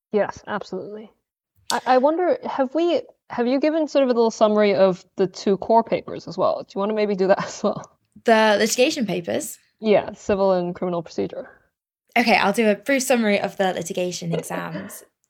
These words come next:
Speaker 2: So there's two, there's criminal and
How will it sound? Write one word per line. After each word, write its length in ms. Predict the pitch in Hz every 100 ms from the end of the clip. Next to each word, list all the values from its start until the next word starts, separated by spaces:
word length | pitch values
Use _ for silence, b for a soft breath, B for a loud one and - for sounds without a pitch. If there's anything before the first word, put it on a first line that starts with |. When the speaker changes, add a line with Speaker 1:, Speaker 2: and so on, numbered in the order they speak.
| -
Speaker 2:
So 640 | - - - - 294 285 269 B B B B
there's 240 | 233 240 -
two, 360 | 294 240 185
there's 180 | 202 208
criminal 640 | - 285 277 269 262 254 -
and 640 | 208 202 196 190 196